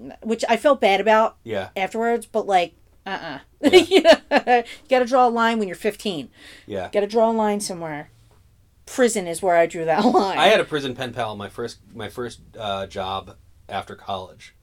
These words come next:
Speaker 1: Really?
Speaker 2: When I was a, I was a small town newspaper reporter.
Speaker 1: Uh-huh.
Speaker 2: And we had two prisons in the town. And one of the guys, some, one guy in the prison sent me a letter for some reason. I guess he had read something that I'd written.
Speaker 1: Oh.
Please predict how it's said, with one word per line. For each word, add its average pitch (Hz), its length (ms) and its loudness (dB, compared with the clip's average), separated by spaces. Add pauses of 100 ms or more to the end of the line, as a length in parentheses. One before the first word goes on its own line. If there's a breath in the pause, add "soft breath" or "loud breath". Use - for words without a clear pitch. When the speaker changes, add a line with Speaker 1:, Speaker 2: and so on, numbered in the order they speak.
(140)
Speaker 1:
Really? 196 320 0
Speaker 2:
When 104 140 -10
I 98 60 -4
was 95 120 -6
a, 98 60 -8
I 104 140 -12
was 101 120 -8
a 92 60 -12
small 110 360 -8
town 104 260 -12
newspaper 101 440 -12
reporter. - 480 -18 (200)
Speaker 1:
Uh-huh. 208 220 -10
Speaker 2:
And 101 100 -10
we 101 100 -8
had 95 180 -8
two 127 180 -10
prisons 101 380 -8
in 90 80 -14
the 90 80 -20
town. - 320 -20
And 101 140 -18
one 101 140 -10
of 95 60 -14
the 95 60 -12
guys, 95 720 -10
some, - 240 -16
one 117 120 -10
guy 117 100 -6
in 101 60 -8
the 98 60 -10
prison 101 340 -8
sent 98 280 -14
me 98 180 -8
a 101 80 -2
letter 90 320 -6
for 90 140 -20
some 85 220 -20
reason. 80 260 -20
I 98 80 -20
guess 92 200 -18
he 101 80 -18
had 87 120 -18
read 87 180 -14
something 92 260 -20
that 90 80 -20
I'd 85 120 -20
written. 95 300 -20 (120)
Speaker 1:
Oh. 247 200 -8